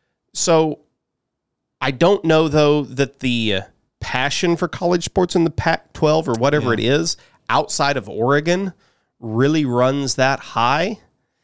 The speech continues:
Speaker 1: And what I had read, another rumor, is that to get to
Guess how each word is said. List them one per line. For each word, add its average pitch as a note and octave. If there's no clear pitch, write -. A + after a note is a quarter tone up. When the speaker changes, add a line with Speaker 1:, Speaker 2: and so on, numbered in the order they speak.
Speaker 1:
And B2+
what C3+
I D#3
had A#2+
read, A#2+
another C3
rumor, G#2+
is A2+
that A2+
to C#3
get B2
to C3